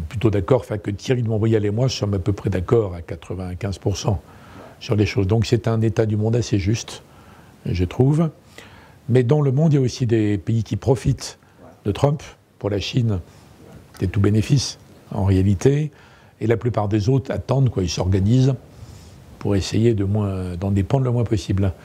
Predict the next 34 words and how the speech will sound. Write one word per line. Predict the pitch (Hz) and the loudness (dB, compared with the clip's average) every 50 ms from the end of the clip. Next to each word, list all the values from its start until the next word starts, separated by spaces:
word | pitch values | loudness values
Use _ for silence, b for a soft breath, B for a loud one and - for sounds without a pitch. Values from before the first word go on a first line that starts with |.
| B B B B B B B B B - | B B B B B B B B B -2
Mais | 113 123 131 127 120 117 - - - _ | 2 4 4 4 2 -2 -6 -14 -14 _
même | - 117 113 135 151 151 151 | -4 -2 0 2 2 2 0
si, | 139 - - - - 131 117 113 | 0 -2 -6 -6 -4 -2 0 2
euh, | 113 110 107 104 | 2 2 2 2
la, | 98 98 101 98 95 92 95 95 92 87 82 B B B B B B B B B - | 2 2 0 0 0 0 0 0 -2 -2 -4 B B B B B B B B B -8
la, | 95 98 98 90 90 | -4 -4 -2 -2 -2
la | 92 92 | -4 -4
présidence | 90 - - 107 95 101 104 104 95 - | -4 -2 -2 2 2 4 2 2 0 -2
Trump | - 117 101 95 | -2 0 0 2
a | 95 | 2
un | 95 95 | 0 0
côté | 92 104 95 - - 107 107 - - | 0 -2 -2 0 0 -2 -2 0 -4
extravagant, | - 107 - - 104 101 110 117 123 120 104 80 - B B B B B B B B B B - - | -4 -4 -2 -2 0 0 2 2 2 0 0 -4 -6 B B B B B B B B B B -14 -8
je | - 92 107 | 0 0 2
ne | 113 110 | 2 2
crois | - - 117 - | 2 0 -2 2
pas | - 147 151 | 0 -2 -2
qu'on | - - 120 | 0 -2 0
revienne | 110 110 113 104 107 127 131 135 143 147 147 147 143 - - _ - - - - _ - | 2 2 2 2 0 0 0 2 2 2 0 0 -2 -6 -20 _ -20 -20 -20 -20 _ -8
après | - 117 - - 123 123 135 131 - B B B B B B B B _ _ | -8 -6 0 0 0 2 0 -2 -6 B B B B B B B B _ _
à | 107 | -2
la | 107 107 98 | -2 -2 -2
situation | - - 107 - 113 107 - - 123 120 | -2 -6 -4 -2 -2 -2 2 2 2 4
d'autrefois. | 110 113 101 - 113 98 - - 92 90 - B B B B B B B B B B B - - - - - - - | 4 2 2 2 -2 -2 0 -2 -4 -4 -4 B B B B B B B B B B B -20 -20 -20 -20 -18 -4 -2
Donc | 113 104 104 | 2 4 4
je | 98 98 | 4 4
pense | 95 - 110 101 - | 4 2 0 0 0
que | - | 0
la | 101 107 | 2 2
nostalgie | 110 120 123 - - - 123 113 110 110 110 123 123 120 107 98 | 4 2 0 0 2 0 2 2 2 2 2 2 2 2 2 0
d'une | 92 95 101 | 0 -2 -4
espèce | 95 - - 107 101 | -4 -4 -2 0 0
d'époque | 107 101 - 117 - - | 0 0 0 0 0 0
atlantique | 104 - - 120 120 101 - 143 135 104 - - - | -2 -2 -2 -4 -4 -2 0 0 0 0 -2 -12 -14